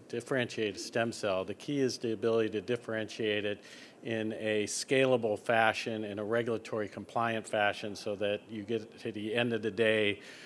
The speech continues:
uh, with each manufacturing run with the same cells, the same product to move forward and to be able to show that to the regulatory authorities.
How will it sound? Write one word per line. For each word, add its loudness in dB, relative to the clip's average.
uh, 0
with -2
each -4
manufacturing 0
run -2
with -8
the -2
same -2
cells, 2
the -12
same -4
product 2
to -8
move -6
forward 0
and -6
to -4
be -4
able -2
to -16
show -2
that -2
to -12
the -6
regulatory -4
authorities. -2